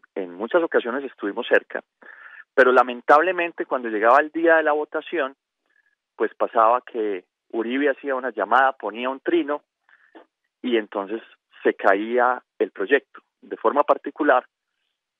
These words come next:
el Centro Democrático dijo en varias ocasiones que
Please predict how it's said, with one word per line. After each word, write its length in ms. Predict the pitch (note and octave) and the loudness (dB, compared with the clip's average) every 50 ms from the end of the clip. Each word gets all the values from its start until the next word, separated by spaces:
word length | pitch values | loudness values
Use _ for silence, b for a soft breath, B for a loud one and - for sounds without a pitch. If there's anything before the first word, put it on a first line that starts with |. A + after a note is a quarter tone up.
| _ _ - | _ _ -10
el 420 | - G2 F#2+ F#2 F2+ F#2 F2 - - - | -8 -8 -8 -8 -10 -12 -14 -16 -10 -4
Centro 280 | - B2 A#2+ A#2 - C#3+ | -4 -2 -2 -2 -2 -4
Democrático 600 | C3+ B2 A2 - - G2+ - - A2 - - B2 | -2 -2 -4 -2 -2 -2 -2 -2 -8 -4 -2 -2
dijo 200 | G#2 F#2 F#2 A2 | -2 0 -2 -4
en 80 | A2 A2+ | 0 2
varias 260 | A#2+ A2 A2+ A#2+ B2 | 2 2 2 0 -4
ocasiones 480 | B2 - C#3 C3+ C#3+ C3+ A#2+ A#2 C3+ - _ _ _ _ _ _ _ _ _ _ _ _ _ _ _ _ _ _ _ - | -4 -6 -4 -2 -2 -4 -4 -4 -8 -16 _ _ _ _ _ _ _ _ _ _ _ _ _ _ _ _ _ _ _ -10
que 280 | - - A#2 A2+ G2 | -2 0 2 2 2